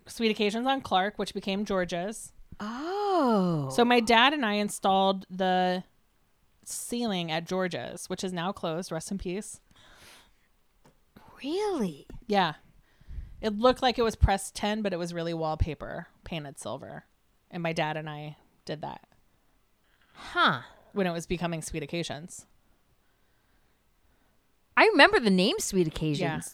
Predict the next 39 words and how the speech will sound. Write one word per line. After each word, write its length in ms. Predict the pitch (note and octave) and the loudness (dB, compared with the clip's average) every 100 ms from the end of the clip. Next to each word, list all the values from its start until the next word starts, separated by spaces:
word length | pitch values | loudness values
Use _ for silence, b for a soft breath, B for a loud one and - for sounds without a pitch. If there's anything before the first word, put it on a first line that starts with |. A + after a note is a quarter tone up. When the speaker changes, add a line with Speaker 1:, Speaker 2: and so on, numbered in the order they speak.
| _ - | _ 2
Speaker 2:
It 60 | |
was 180 | B3 - | 2 2
here 240 | D4 C#4+ C4+ | 0 6 6
on 80 | A3+ | 6
Damon, 260 | D3+ G3 A#4+ C#5+ | 4 2 2 0
you're 80 | C5 | -2
saying? 180 | D5 | 2
Speaker 1:
Under 180 | G#3+ A3 | 2 2
the 120 | A3 | 2
train, 320 | G#3+ C4+ G3 G3 | 0 -2 -2 -4
yeah. 200 | F3+ D#3+ _ _ - C#4+ | -4 -6 _ _ -20 -12
Speaker 2:
Really? 880 | D#4 G#4+ B4+ B4+ F4+ A3+ D3 C3+ - _ | -4 0 0 0 0 0 0 -6 -18 _
Speaker 1:
Yeah. 240 | - G3 E3+ - _ _ _ _ _ _ _ _ _ _ _ _ _ _ _ _ _ _ _ _ _ _ _ | -6 -4 -4 -10 _ _ _ _ _ _ _ _ _ _ _ _ _ _ _ _ _ _ _ _ _ _ _
Speaker 2:
Wow. 400 | G3+ D4 D#4+ - - | -6 -2 -2 -4 -4
Okay. 420 | C4 - D#3+ G3 _ - | -4 -4 -6 -6 _ -8
Speaker 1:
I 60 | |
worked 200 | F#3+ F#3 | -6 -4
there 100 | G3+ | -4
for, 120 | - | -2
like, 140 | F#3+ F3+ | -4 -4
two 140 | - | -4
years. 400 | G3+ E3+ E3+ - - - _ - | -4 -4 -8 -12 -18 -20 _ -8
I 40 | F#3 | -2
managed, 500 | F#3 F3+ F3+ - - _ _ - | 0 0 0 -4 -8 _ _ -4
I, 120 | F#3+ F#3+ | -4 -2
I 100 | G#3+ | 2
worked 180 | A3 B3+ | 2 4
there 100 | A#3 | 2
full 180 | - G#3 | 2 2
time 220 | G#3 F#3 | 2 -2
for 140 | - E3 | -2 -6
a 60 | |
year. 280 | D#3 C3+ - - - - - - _ B B B B - | -6 -8 -14 -20 -20 -20 -20 -20 _ B B B B 2
Speaker 2:
But, 200 | G#4 E4+ | 4 4
okay, 280 | G#4 - - - - - | 2 0 -2 -16 -4 0
but, 160 | F4 - - - - | 0 -2 -16 -16 -12
s-, 200 | - - - - | -10 -10 -10 -10
but 160 | - D#4 | -8 -6
ha-, 160 | - | -6